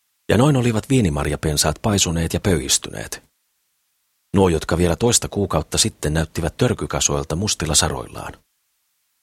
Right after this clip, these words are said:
Mikä lumous. Tämä mökki tässä,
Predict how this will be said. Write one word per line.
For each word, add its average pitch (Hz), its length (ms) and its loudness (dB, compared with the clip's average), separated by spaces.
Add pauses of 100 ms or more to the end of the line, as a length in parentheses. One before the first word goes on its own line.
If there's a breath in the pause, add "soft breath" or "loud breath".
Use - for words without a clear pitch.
(500)
Mikä 78 240 -2
lumous. 73 560 -2 (1400)
Tämä 98 220 2
mökki 87 320 -2
tässä, 78 420 4